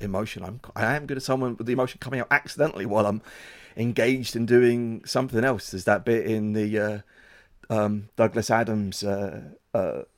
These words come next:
Life, Universe and Everything, where, I think it's in that one, where the way that you fly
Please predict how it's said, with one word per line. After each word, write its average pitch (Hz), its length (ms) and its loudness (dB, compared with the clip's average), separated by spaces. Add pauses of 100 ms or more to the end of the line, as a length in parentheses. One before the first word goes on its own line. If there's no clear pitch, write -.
(420)
Life, 107 360 -2
Universe 107 380 -2
and 110 80 -4
Everything, 95 680 -4
where, 98 600 0 (300)
I - 40 -18
think 151 160 -4
it's 95 140 -10
in 87 60 -10
that 90 160 -8
one, 92 220 -10 (340)
where 107 200 4
the 107 140 0
way 110 200 2
that 104 120 -2
you 107 160 -4
fly 107 720 4